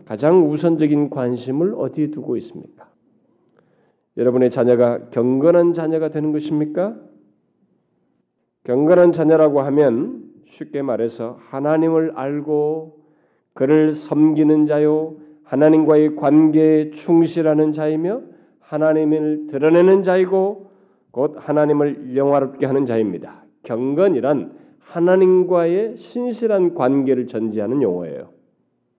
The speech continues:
어떻습니까? 여러분은 여러분의 자녀가 그런 자녀가 되는 것을 일차적인 것으로 여기십니까? 아, 당연히죠. 이렇게 생각할, 말할지 모르겠습니다.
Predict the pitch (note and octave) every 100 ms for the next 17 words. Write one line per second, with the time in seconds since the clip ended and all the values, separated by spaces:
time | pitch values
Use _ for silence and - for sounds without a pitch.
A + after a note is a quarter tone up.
0 | _ _ _ _ _ _ _ C3+ B2+ C3+
1 | - E2 - - - _ _ _ _ _
2 | _ _ _ _ _ _ - E3+ G3+ E3
3 | E3+ E3+ E3+ D#3+ D#3 D#3+ D3+ D3+ D3+ D#3
4 | D3+ D3 - - - - _ _ _ _
5 | _ _ _ - C3+ C#3+ C#3 C3+ C3+ C3+
6 | C3+ B2+ B2+ A3+ D4 - B2 C#3+ - -
7 | G3 F#3+ G3 G#3 G3+ G3 G3 F#3 A2 F2
8 | G2 A2+ A2+ - E3 - _ _ _ _
9 | - - - - G2 C#3 F#3+ - C#3+ B2+
10 | D#2+ F2 F2 F2+ A2+ E2+ - F#2 F2 F2
11 | F2 E2 D#2+ E2 - -